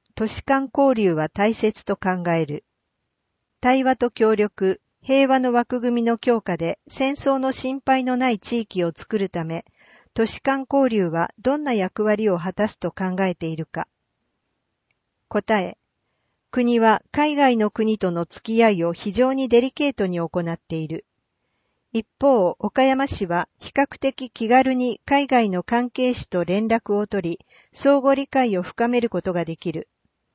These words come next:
交流を繰り返すうちにお互いの文化の違いを知り、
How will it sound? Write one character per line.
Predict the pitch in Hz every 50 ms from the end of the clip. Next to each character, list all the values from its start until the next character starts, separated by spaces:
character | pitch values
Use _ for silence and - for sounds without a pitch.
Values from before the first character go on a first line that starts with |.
| _ _ _ _ _ _ _ _ _ _ -
交 | 277 277 277 277
流 | 277 277 285 277
を | 269 269
繰 | - 262
り | 254 262 254
返 | - 262 269 269 269
す | - - 220
う | 214 202
ち | - - 196
に | 190 180 180 - _ -
お | - 214
互 | - 254 254 247 269 269 269
い |
の | 262 262 254
文 | 226 254 277 269 254
化 | - 220 202
の | 180 175 -
違 | - - 190 180 180 202 208 208
い | 202
を | 196 196
知 | - - 190 165
り、 | 180 185